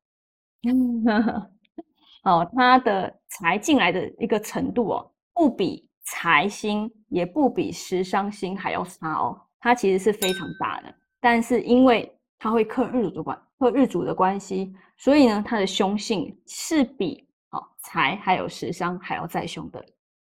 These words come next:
那官可不可以当财？可以。那如果你要用这个部分来当财的时候，记得哦，你要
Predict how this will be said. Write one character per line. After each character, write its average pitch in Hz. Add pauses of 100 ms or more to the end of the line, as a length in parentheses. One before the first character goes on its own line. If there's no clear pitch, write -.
(120)
那 240 (840)
官 285
可 226
不 196
可 254
以 208
当 202
财？ 202
可 -
以。 -
那 262
如 254
果 269
你 180
要 196
用 220
这 294
个 247
部 233
分 233 (120)
来 202
当 220
财 -
的 165
时 175
候， 180 (220)
记 220
得 69
哦， - (340)
你 185
要 220